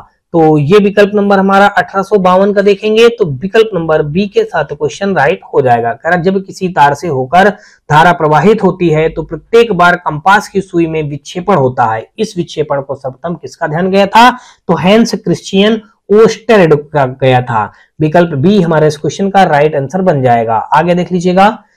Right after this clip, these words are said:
कहा गया कि मुक्त रूप से निलंबित चुंबक किस दिशा की ओर संकेत करता है? मुक्त रूप से निलंबित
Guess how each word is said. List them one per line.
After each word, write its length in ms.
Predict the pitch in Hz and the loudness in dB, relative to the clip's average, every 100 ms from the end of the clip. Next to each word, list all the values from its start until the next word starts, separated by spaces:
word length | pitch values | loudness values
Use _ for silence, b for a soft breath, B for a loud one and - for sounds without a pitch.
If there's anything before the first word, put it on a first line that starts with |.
| b - | b -2
कहा 160 | 190 214 | 2 4
गया 160 | 226 226 | 4 2
कि 120 | 226 | 2
मुक्त 280 | 208 254 254 | 2 2 0
रूप 160 | 233 - | 0 0
से 160 | 233 | -2
निलंबित 480 | 214 202 202 226 - | 0 0 0 -2 -4
चुंबक 420 | 208 190 202 202 - | -2 2 2 0 -4
किस 140 | 247 | -2
दिशा 260 | 196 196 196 | 0 2 2
की 200 | 190 202 | 0 -4
ओर 200 | 175 202 | 0 0
संकेत 500 | 202 165 151 190 196 | -2 -6 -2 -2 -2
करता 340 | - 120 - 123 | -2 -2 0 2
है? 320 | 170 175 - _ _ - | 2 2 -2 _ _ 0
मुक्त 340 | 170 240 - | 2 2 2
रूप 200 | 202 180 180 | 2 2 -2
से 440 | 175 165 220 220 B B | -2 2 2 0 B B
निलंबित 640 | 160 185 208 214 220 247 | 2 4 4 4 2 0